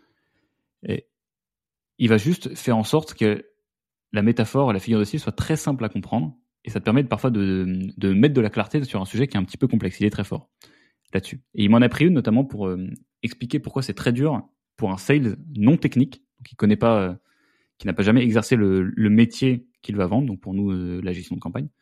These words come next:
Et pourquoi est-ce que c'est si dur pour cette personne-là de rassembler les bonnes informations,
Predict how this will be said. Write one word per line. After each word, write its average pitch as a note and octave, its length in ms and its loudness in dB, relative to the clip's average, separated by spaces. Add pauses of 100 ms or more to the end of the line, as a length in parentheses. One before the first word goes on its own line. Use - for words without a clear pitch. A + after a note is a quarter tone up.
(320)
Et - 40 -20
pourquoi B2+ 120 0
est-ce B2+ 80 -4
que A#2+ 60 -2
c'est G#2+ 120 -6
si B2 100 -4
dur D3 120 2
pour A#2 100 -8
cette G#2+ 160 -2
personne-là B2 320 0
de A#2 80 0
rassembler B2 440 2
les A#2 60 4
bonnes G#2+ 180 2
informations, G2+ 480 -4